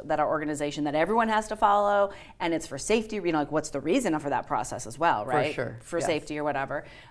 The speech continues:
Speaker 1: uh, versus this is just how I want it done. Because if it's how I want it done, now we're micromanaging, which people don't have autonomy or freedom and
Speaker 2: We're
Speaker 1: feel like
Speaker 2: managing
Speaker 1: they're learning.
Speaker 2: expectations, right?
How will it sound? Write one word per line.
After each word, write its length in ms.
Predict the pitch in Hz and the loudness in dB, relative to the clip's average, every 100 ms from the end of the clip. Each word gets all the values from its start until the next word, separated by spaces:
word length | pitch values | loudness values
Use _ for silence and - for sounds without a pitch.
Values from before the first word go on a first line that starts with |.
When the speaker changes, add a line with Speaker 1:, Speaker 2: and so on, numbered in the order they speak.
| - | -4
Speaker 1:
uh, 180 | 160 147 | -2 0
versus 420 | 170 165 165 151 | 0 0 -4 -6
this 180 | 147 147 | -8 -10
is 140 | 143 | -8
just 180 | 147 143 | -6 -4
how 140 | 151 - | -4 2
I 180 | 151 156 | 4 4
want 260 | 156 147 | 2 -4
it 260 | 127 - 127 | -6 -8 -6
done. 500 | 139 135 76 71 127 - | -4 -2 -6 -12 -18 -12
Because 240 | 143 151 | -8 -6
if 100 | 143 | -6
it's 140 | 143 - | -6 -4
how 140 | 139 | -4
I 240 | - 151 147 | 2 2 2
want 180 | 143 | -2
it 80 | 117 | -4
done, 200 | 131 123 | -6 -4
now 120 | 127 110 | -6 -6
we're 120 | 117 | -8
micromanaging, 760 | 87 - 107 92 87 170 220 | -10 -10 -12 -10 -8 -6 -4
which 160 | 185 - | -4 -4
people 220 | 180 170 | -4 -2
don't 140 | 160 | -2
have 120 | 160 143 | 0 -2
autonomy 460 | 135 131 143 165 | -2 -6 -4 -4
or 80 | 151 | -6
freedom 400 | - 135 147 175 | -6 -6 -2 -2
and 100 | 131 | 2
Speaker 2:
We're 100 | 233 | 4
Speaker 1:
feel 60 | 262 | 6
like 40 | 277 | 6
Speaker 2:
managing 240 | 277 240 | 4 4
Speaker 1:
they're 340 | 233 226 - 185 | 2 2 4 4
learning. 220 | 214 349 | 6 4
Speaker 2:
expectations, 440 | 285 147 - - - - _ | 2 -2 -2 -10 -18 -20 _
right? 340 | - 214 359 | 4 4 4